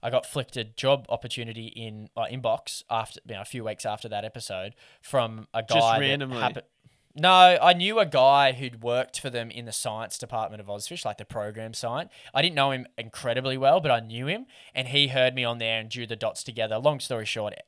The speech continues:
Speaker 1: uh, you know, our siblings went to school with each other, and we knew the last name. They lived in the area. It's not really, uh, you know, there was no connection, and he happened to reach out on social media and go, "Hey man, what's your email?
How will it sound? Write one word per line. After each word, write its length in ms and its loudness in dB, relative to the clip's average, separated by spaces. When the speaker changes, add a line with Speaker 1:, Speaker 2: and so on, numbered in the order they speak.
Speaker 1:
uh, 80 -16
you 120 -16
know, 180 -14
our 160 -4
siblings 500 -8
went 140 -14
to 60 -12
school 260 -8
with 140 -12
each 200 -10
other, 140 -8
and 160 -12
we 80 -12
knew 180 -10
the 120 -10
last 340 -8
name. 160 -12
They 120 -6
lived 200 -12
in 80 -14
the 160 -10
area. 320 -10
It's 100 -14
not 140 -8
really, 300 -14
uh, 80 -10
you 100 -14
know, 140 -14
there 100 -6
was 120 -6
no 160 0
connection, 400 -8
and 160 -14
he 340 -4
happened 300 -6
to 80 -12
reach 260 -4
out 140 2
on 80 -10
social 340 -8
media 220 -10
and 100 -16
go, 80 -6
"Hey 220 -6
man, 160 -10
what's 180 -6
your 80 -8
email? 400 -10